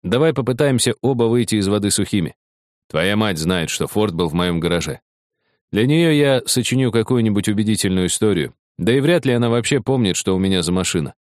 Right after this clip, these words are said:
Скажу, что продал её через интернет, и вопросов не возникнет. В любом случае, мать в это впутывать не будем".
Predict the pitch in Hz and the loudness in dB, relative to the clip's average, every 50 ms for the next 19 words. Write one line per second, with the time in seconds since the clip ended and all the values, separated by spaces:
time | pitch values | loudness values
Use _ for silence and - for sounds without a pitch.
0 | _ _ - - - 104 104 117 147 165 160 - 139 120 - 131 160 156 135 123 | _ _ -12 -4 -2 0 2 2 2 2 2 0 -2 -2 0 0 0 2 2 2
1 | 117 113 110 101 - - 117 110 95 107 107 90 101 98 104 110 110 101 - 87 | 2 2 2 0 0 0 0 0 0 0 0 0 0 0 0 0 0 0 0 0
2 | 87 95 92 104 113 113 - - - - 92 90 87 85 76 82 82 78 - - | -2 -2 0 0 -2 -2 -2 -4 -4 -2 0 0 0 0 0 -2 -4 -4 -6 -10
3 | - - _ _ _ _ _ _ _ - 80 87 107 127 165 175 165 - 160 170 | -14 -14 _ _ _ _ _ _ _ -4 -2 0 0 0 0 0 0 0 2 0
4 | 165 - - 156 143 143 156 156 139 - 135 127 139 127 - 120 113 - - 135 | 0 2 0 0 2 2 0 0 -2 -2 -2 -2 -2 0 -2 -4 -4 -2 -4 -4
5 | 123 - 120 113 107 - 113 107 95 101 98 85 73 - | -2 0 0 -2 0 0 0 0 2 2 0 0 -2 -8